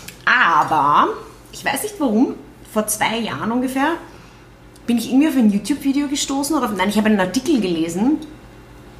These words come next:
also, dass sich dann schon so mit Mitte zwanzig die Haut nicht mehr so, so gut generiert,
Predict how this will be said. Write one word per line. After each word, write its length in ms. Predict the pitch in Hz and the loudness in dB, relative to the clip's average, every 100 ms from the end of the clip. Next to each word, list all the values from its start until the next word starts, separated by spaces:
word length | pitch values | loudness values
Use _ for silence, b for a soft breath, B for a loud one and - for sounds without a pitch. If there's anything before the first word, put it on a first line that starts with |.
| - - - - | -20 -20 -16 -4
also, 400 | 180 170 175 170 | -2 2 2 2
dass 220 | 170 170 | 0 -8
sich 140 | 170 - | -8 -6
dann 180 | 170 | -6
schon 200 | 170 170 | -4 -6
so 60 | 170 | -6
mit 180 | 165 175 | -6 -4
Mitte 260 | 175 175 | -4 -4
zwanzig 760 | 170 170 120 - 175 175 170 - 170 | -6 -6 -8 -6 -4 -4 -6 -8 -6
die 100 | 160 | 2
Haut 200 | 214 226 | 2 2
nicht 160 | 226 | -2
mehr 160 | 226 208 | 0 0
so, 400 | 208 196 196 190 B B B | 0 0 0 -4 B B B
so 160 | - 208 | -6 -4
gut 240 | 202 - | -4 -4
generiert, 880 | 190 180 175 180 175 175 170 170 | -2 0 0 0 2 4 4 2